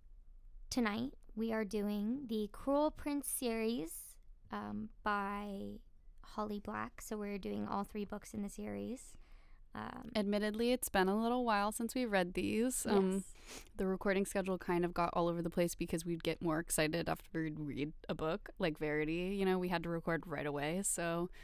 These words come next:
Speaker 2: um, this one got kind of put on the back burner <laughs> for slightly too long.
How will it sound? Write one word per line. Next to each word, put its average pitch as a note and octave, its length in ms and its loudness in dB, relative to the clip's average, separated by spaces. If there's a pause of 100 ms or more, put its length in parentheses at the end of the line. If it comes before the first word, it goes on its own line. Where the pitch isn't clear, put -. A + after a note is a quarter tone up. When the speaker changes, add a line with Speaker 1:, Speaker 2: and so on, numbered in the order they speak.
(160)
Speaker 2:
um, E3 200 4
this E3 160 0
one F3+ 140 6
got F3 240 0
kind D#3 180 0
of D3 80 -2 (720)
put - 180 2
on E3+ 80 0
the D#3 80 0
back D#3 300 2
burner F3 380 4
<laughs> - 20 4
for F3+ 360 2 (320)
slightly - 380 -2
too F3+ 160 -2
long. F#3+ 300 0